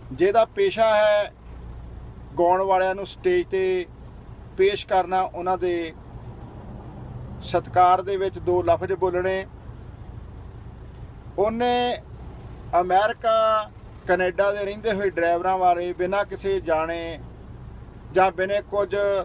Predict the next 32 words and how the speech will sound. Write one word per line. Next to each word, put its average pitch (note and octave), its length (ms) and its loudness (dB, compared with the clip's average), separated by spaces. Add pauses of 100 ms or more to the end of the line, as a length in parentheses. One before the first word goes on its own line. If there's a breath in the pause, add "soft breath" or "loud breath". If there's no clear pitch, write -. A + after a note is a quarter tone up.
(180)
ਤਜਰਬੇ F3 480 2
ਤੋਂ G3 160 -2
ਬਗੈਰ E3 460 2 (1600)
ਡਰਾਈਵਰਾਂ F#3 500 6
ਬਾਰੇ G3+ 260 2
ਆਪਣੀ G3 360 0
ਟਿੱਪਣੀ F#3+ 400 -2
ਕੀਤੀ G3+ 340 -8
ਆ, G#3 120 6
ਜੋ G3 200 2
ਵੇਖ F3 200 0
ਕੇ F#3 160 -2
ਬਹੁਤ E3 320 2
ਮਨ E3+ 200 0
ਨੂੰ E3 180 -8
ਦੁੱਖ D#3+ 260 -2
ਹੋਇਆ। F#3 300 6 (1800)
ਸ਼ਾਇਦ A3 540 6 (720)
ਉਹ - 140 2
ਭੁੱਲ A#3 360 2
ਗਈ A3+ 220 -2
ਕਿ B3 160 2
ਉਹ A#3 340 2 (100)
ਉਸ A#3 280 4 (280)
ਪੰਜਾਬ F#3+ 480 2
ਤੋਂ A3+ 220 -2
ਆਈ G3 240 2
ਆ, G#3 140 6
ਜਿੱਥੇ G3 320 -4
ਬਿਜਲੀ F3+ 360 0
ਸਰਪਲਸ F3+ 580 2
ਆ, F#3 280 4